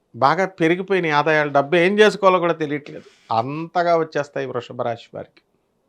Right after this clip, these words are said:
మరి ఏమండి, మరి ఖర్చులండి అంటే,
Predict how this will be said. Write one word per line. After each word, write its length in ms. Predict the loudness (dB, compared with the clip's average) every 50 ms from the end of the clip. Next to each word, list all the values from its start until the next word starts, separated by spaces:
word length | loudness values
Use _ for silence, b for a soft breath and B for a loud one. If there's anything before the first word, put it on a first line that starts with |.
| _ _ _ _ _ _ _ _ _ _ _ _ _ _ _ _ -2 0
మరి 140 | 2 4
ఏమండి, 220 | 6 4 4 4 2
మరి 140 | 0 0 2
ఖర్చులండి 640 | 6 6 6 6 4 0 2 2 2 2 2 2
అంటే, 440 | 0 0 0 -4 -4 -4 -4 -4 -8